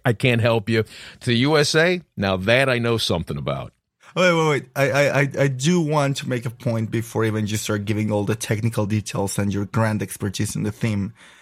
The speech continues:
Speaker 2: Why not cats?
Speaker 1: Cats? Well, cats you can get up here in the U S, but we don't have any dogs.
Speaker 2: Come on,
Speaker 1: You know,
Speaker 2: Lou.
Speaker 1: so I'll
Speaker 2: Come
Speaker 1: tell you,
Speaker 2: on.
Speaker 1: it's funny.
Speaker 2: <laughs> Come
Speaker 1: I
Speaker 2: on.
Speaker 1: very, very rarely see cats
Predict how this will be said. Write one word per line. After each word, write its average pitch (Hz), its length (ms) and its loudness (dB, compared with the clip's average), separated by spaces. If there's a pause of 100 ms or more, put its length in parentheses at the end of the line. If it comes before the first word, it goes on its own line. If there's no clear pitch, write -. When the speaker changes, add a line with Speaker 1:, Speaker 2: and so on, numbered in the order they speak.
(280)
Speaker 2:
Why 147 240 2
not 190 260 0
cats? - 560 -6 (880)
Speaker 1:
Cats? - 720 -2 (100)
Well, - 220 -6
cats - 340 0
you 98 80 -2
can 80 180 -2
get 92 200 2
up - 180 -4
here 80 200 0
in 76 80 -2
the 73 100 -2
U 76 240 0
S, 69 120 -2
but 95 80 0
we 123 100 0
don't 160 100 0
have 151 100 -2
any 131 140 2
dogs. 156 720 -4 (840)
Speaker 2:
Come 143 180 0
on, 110 160 2
Speaker 1:
You 160 60 4
know, 190 160 6
Speaker 2:
Lou. - 100 -2
Speaker 1:
so 185 200 4
I'll 190 160 4
Speaker 2:
Come 175 180 4
Speaker 1:
tell - 20 8
you, 110 120 6
Speaker 2:
on. 123 40 2
Speaker 1:
it's - 80 -2
funny. 165 300 4
Speaker 2:
<laughs> - 20 0
Come 135 100 6
Speaker 1:
I 139 100 6
Speaker 2:
on. 127 140 2
Speaker 1:
very, 202 360 2
very 156 640 2
rarely 131 520 2
see 127 360 2
cats - 720 0